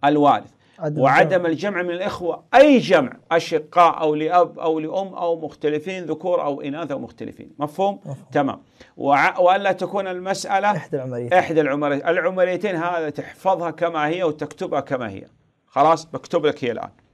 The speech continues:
Speaker 1: وهي، إيش قلنا؟
Speaker 2: زوجة.
Speaker 1: هنا بنكتب زوج، وهنا بنكتب زوجة. شوف، مسألتين هي. مع إيش؟ مع الأبوين.
Speaker 2: أب
Speaker 1: أم
Speaker 2: وأم.
Speaker 1: وأب.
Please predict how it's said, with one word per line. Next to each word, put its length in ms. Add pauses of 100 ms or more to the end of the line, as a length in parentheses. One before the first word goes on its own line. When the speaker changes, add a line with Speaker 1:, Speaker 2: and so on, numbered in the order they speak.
(1600)
Speaker 1:
وهي، 420 (380)
إيش 200
قلنا؟ 400 (420)
Speaker 2:
زوجة. 440 (140)
Speaker 1:
هنا 320
بنكتب 420
زوج، 400 (320)
وهنا 300
بنكتب 480
زوجة. 480 (160)
شوف، 200
مسألتين 680
هي. 240 (800)
مع 400
إيش؟ 240 (120)
مع 220
الأبوين. 600 (840)
Speaker 2:
أب 80
Speaker 1:
أم 160
Speaker 2:
وأم. 300 (600)
Speaker 1:
وأب. 520